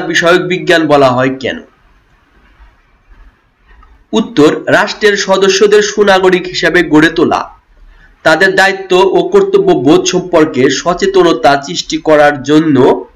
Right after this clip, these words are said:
মানব সমাজের এ বিশেষ দিকটি সুশৃঙ্খলভাবে আলোচনা করে বলে পরিণতিকে নাগরিকতা বিষয়ক বিজ্ঞান বলা হয়।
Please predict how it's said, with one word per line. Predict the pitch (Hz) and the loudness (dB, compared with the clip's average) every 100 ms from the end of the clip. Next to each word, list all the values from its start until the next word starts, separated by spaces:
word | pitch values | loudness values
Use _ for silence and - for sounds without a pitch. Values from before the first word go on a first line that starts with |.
| _ _ _ _ - | _ _ _ _ -4
মানব | 139 170 190 190 | 0 2 0 -2
সমাজের | 185 185 190 202 190 190 | 0 0 2 2 0 0
এ | 185 - 190 | 0 0 -4
বিশেষ | 185 202 196 - 185 | 0 0 0 -6 -8
দিকটি | 185 - 185 - | -8 -8 -8 -8
সুশৃঙ্খলভাবে | 214 202 - 196 233 269 247 226 160 170 156 165 - - - - - 170 | -8 -8 -8 -2 2 4 4 2 4 0 2 0 0 -8 -20 -16 -2 0
আলোচনা | 185 185 180 175 | 0 2 0 0
করে | 185 185 233 208 | 0 2 2 2
বলে | 185 151 185 - | 2 2 -2 2
পরিণতিকে | 208 214 202 190 185 - 135 156 262 - - _ 135 | 4 4 0 -2 -2 -2 2 2 0 -6 -20 _ 0
নাগরিকতা | 180 190 202 - 190 185 160 | 0 0 -2 0 2 2 0
বিষয়ক | 165 170 190 160 | -2 2 2 0
বিজ্ঞান | 190 151 160 147 117 | -4 -2 -2 -2 -4
বলা | 117 104 | -4 -6
হয়। | 101 | -10